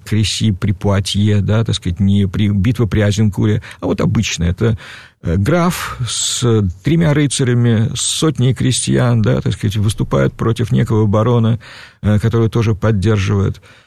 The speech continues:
М, несколько рыцарей. Происходит великая битва,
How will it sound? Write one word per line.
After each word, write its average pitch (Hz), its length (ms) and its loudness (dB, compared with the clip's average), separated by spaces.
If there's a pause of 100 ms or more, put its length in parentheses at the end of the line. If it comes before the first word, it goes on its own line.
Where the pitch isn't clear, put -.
(1400)
М, 95 540 0
несколько 120 500 2
рыцарей. 104 460 0
Происходит 139 480 0
великая 131 380 2
битва, 110 640 0